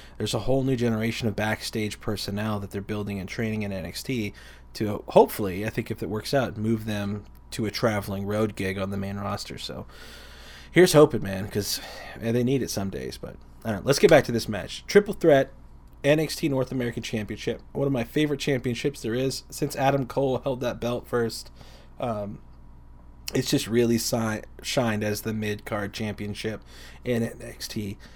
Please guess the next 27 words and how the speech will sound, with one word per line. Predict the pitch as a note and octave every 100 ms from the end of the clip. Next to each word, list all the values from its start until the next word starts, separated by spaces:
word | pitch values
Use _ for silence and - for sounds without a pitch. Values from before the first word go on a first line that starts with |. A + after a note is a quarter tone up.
| - -
Uh, | A#2+ A2 F#2+ -
Pete | E3 -
Dunne, | C#3 C3+
the | B2
Bruiserweight, | B2+ B2+ C3 B2 B2+
I | A#2+
haven't | C#3+ E3 C3
seen | - C#3+
him | B2 C3
perform | A#2 - B2 C3
in | A2
a |
while. | G2 G#2 A#2 A#2 C3
I |
think | C#3+ A#2+
he's | C3+ -
been | A#2
over | A2 A2+
in | G#2+
N | G#2+
X | G#2 -
T | A2
U | G#2
K | F#2+ A2+ A2+
for | -
a | G2+
bit. | G#2 G2+